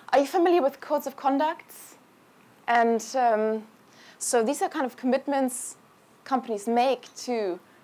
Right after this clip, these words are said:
um, uh, to, to, um, to safeguard labor rights,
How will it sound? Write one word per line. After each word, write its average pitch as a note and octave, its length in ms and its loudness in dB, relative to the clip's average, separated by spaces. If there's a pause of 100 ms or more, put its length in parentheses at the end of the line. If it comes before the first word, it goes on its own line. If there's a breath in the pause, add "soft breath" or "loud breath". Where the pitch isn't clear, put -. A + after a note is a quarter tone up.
(640 soft breath)
um, F#3 440 4 (1800)
uh, F3 560 8
to, F#3+ 300 4 (360)
to, - 120 -2
um, F#3 260 6
to G3+ 100 -8
safeguard A3 560 0 (140)
labor G3+ 260 2
rights, F#3 560 0